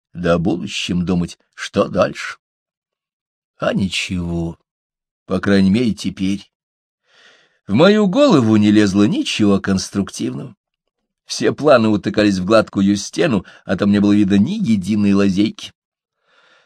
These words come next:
Я щёлкнул кнопкой тревизора, тот был настроен на коммерческий канал, но ещё до того, как я успел переключиться на другой, передо мной во всём своём трёхмерном великолепии и шике объявилась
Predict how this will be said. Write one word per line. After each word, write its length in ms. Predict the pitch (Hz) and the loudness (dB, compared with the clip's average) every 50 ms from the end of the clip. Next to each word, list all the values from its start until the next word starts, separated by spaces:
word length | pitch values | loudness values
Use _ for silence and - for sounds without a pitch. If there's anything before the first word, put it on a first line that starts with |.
| _ _ _ _ _ _ _ _ | _ _ _ _ _ _ _ _
Я 300 | 123 139 160 165 170 165 | 0 2 4 4 4 2
щёлкнул 760 | - - - - - 302 339 269 202 - 139 117 113 98 - - _ _ _ _ _ | 0 -4 -8 -6 -4 -2 -2 -2 -2 -2 0 0 2 0 -2 -6 _ _ _ _ _
кнопкой 560 | - - 151 151 117 - - 127 127 120 120 | -10 -2 -2 -2 -2 0 -2 0 0 0 0
тревизора, 960 | - _ - 135 120 113 107 110 156 208 240 214 190 202 196 196 190 180 - - _ _ _ _ _ _ _ _ _ _ _ | -2 _ 0 2 4 4 4 4 2 -2 -4 0 0 2 4 4 4 2 2 -2 _ _ _ _ _ _ _ _ _ _ _
тот 180 | - - 127 | -10 -8 -4
был 140 | 120 127 127 | -2 -2 0
настроен 440 | 131 127 113 - - 131 127 123 127 | 0 0 -2 0 0 0 0 2 0
на 80 | 127 113 | -2 -2
коммерческий 640 | 139 135 127 127 127 120 107 - - - - 131 110 | -2 0 2 2 2 2 2 -2 -8 -6 -6 -6 -2
канал, 500 | - 131 127 127 127 127 127 120 110 - _ _ _ _ _ _ _ _ _ _ _ _ _ _ _ _ _ | 0 0 2 4 4 4 4 4 2 -2 _ _ _ _ _ _ _ _ _ _ _ _ _ _ _ _ _
но 140 | - 147 127 | -8 -6 -4
ещё 280 | 131 110 - - 165 | -4 -4 -2 -2 -2
до 140 | 147 147 139 | 0 -2 -4
того, 200 | - 147 151 156 | -2 -2 -4 -4
как 140 | - - - | -4 -4 -4
я 100 | 135 156 | -2 0
успел 400 | 156 139 - - - 156 156 127 | 0 0 -2 -2 0 0 0 0
переключиться 800 | - 147 147 151 151 156 156 151 - - - 262 - - - 139 | 0 0 -2 0 0 0 -2 -2 -2 -4 -6 -6 -8 -6 -4 -2
на 120 | 117 113 113 | -2 -2 -2
другой, 600 | 117 139 151 160 156 135 131 117 107 101 90 - _ _ _ _ _ | 0 0 -2 -2 -2 0 2 4 4 2 2 -2 _ _ _ _ _
передо 320 | - - 175 160 165 185 | -10 -8 -6 -4 -2 -2
мной 560 | 190 190 196 196 196 185 165 139 127 117 113 113 | 0 2 2 4 4 4 4 4 4 4 4 2
во 160 | 135 170 160 | 0 -2 -4
всём 420 | - - - 190 180 165 147 120 | -4 -6 -6 -2 0 0 0 0
своём 460 | 101 - 143 156 160 160 156 135 120 | -2 -4 -2 0 2 2 2 2 0
трёхмерном 880 | - 160 165 175 165 160 - 165 165 170 156 139 123 127 127 127 127 131 | -2 0 2 2 2 0 -2 -4 0 2 2 2 2 2 0 0 0 0
великолепии 1120 | 139 143 143 139 120 - - 156 165 202 247 226 170 - 143 139 127 123 127 135 147 151 | 0 0 0 -2 -4 -4 -6 -4 -4 -2 -4 -4 -4 -2 -2 0 2 2 2 0 -2 -4
и 20 | |
шике 540 | 139 - - - - 131 107 98 - 120 127 | -6 -8 -8 -6 -4 -4 -4 -2 -2 -4 -4
объявилась 560 | 127 131 147 170 202 220 202 190 180 175 - | -4 -4 -6 -6 -4 -2 0 0 -2 -2 -6